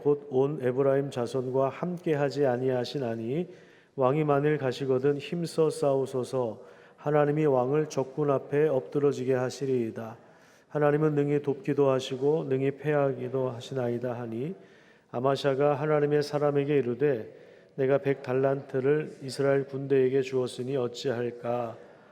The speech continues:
하나님의 사람이 말하되 "여호와께서 능히 이보다 많은 것을 왕에게 주실 수 있나이다." 하니라.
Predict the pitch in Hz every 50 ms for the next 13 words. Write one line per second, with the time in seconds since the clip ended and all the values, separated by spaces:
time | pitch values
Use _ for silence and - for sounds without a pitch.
0 | - - - - - - - - - 147 143 143 143 143 147 147 151 143 - 147
1 | 143 143 143 147 147 143 131 113 113 127 135 127 127 127 120 117 123 151 170 -
2 | - - - - - - - 127 127 131 139 139 139 147 135 143 156 147 139 139
3 | 139 147 151 156 131 127 123 131 131 127 143 135 135 - - 123 107 113 123 135
4 | 151 156 156 135 123 113 - 151 147 131 127 127 127 123 123 127 131 131 131 139
5 | 131 131 135 117 - 131 123 - - 139 135 123 120 123 123 120 117 117 120 117
6 | 135 135 135 123 120 120 113 104 107 113 113 120